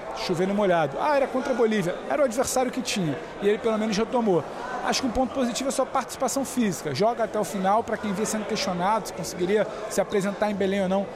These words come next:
a seleção brasileira. Acho que quem tomou uma pancada na semana passada, revelada por ele também, que acabou ficando fora do que seria seu primeiro jogo pelo time saudita, pelo Al Hilal. Então hoje ele participou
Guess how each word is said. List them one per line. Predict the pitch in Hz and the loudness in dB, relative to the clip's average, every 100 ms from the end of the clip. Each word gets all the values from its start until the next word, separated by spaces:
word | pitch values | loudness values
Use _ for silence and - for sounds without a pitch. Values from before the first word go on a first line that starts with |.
| - | -8
a | 185 | -4
seleção | - 190 175 190 | 0 0 0 0
brasileira. | 185 151 185 233 | 0 2 2 2
Acho | - | 0
que | |
quem | 220 | -2
tomou | 208 214 | 0 0
uma | 220 | 0
pancada | 214 208 - 226 214 | 0 -2 2 0 0
na | 190 | -2
semana | 190 185 | -2 -2
passada, | 185 180 190 196 | 0 0 2 2
revelada | 180 180 180 185 | 2 4 2 2
por | 180 175 | 2 4
ele | 196 170 - - - | 4 2 -6 -10 -4
também, | 175 196 | 0 0
que | 196 | 0
acabou | 180 185 | 0 -2
ficando | - 185 | -2 -2
fora | 165 190 190 | 0 0 0
do | - | -2
que | 202 | -4
seria | - 180 214 202 | 2 4 4 2
seu | 180 | 0
primeiro | 180 180 156 | -2 0 2
jogo | 180 175 - - - - | 2 2 -2 -8 -8 -2
pelo | 180 | -2
time | - 190 | 0 0
saudita, | 185 165 180 | 2 2 0
pelo | 196 196 | 0 2
Al | 180 | 4
Hilal. | 180 214 233 - - | 4 4 0 -8 -2
Então | 247 | 2
hoje | 240 | 2
ele | 269 | 2
participou | 277 - - - 208 135 | 0 -2 -4 0 2 2